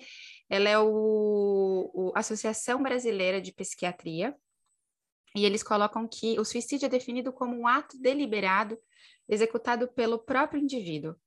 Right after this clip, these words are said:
cuja intenção é a morte usando meio letal. Também é chamado comportamento suicida os que têm, as pessoas que têm pensamentos,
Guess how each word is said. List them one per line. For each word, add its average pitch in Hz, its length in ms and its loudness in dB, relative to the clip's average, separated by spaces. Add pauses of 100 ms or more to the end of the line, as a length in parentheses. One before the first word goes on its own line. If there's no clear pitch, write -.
cuja 254 480 4
intenção 233 580 -4
é 254 80 -2
a 240 80 0
morte 175 520 -2
usando 214 360 -4
meio 196 220 -6
letal. 185 480 -6 (540)
Também 190 400 0
é 202 60 -4
chamado 226 540 2
comportamento 220 840 -4
suicida 233 920 -4 (480)
os 220 180 0
que - 140 -6
têm, 233 220 -2
as 226 140 -2
pessoas 277 340 -4
que 247 80 -8
têm 170 240 -8
pensamentos, 247 960 -6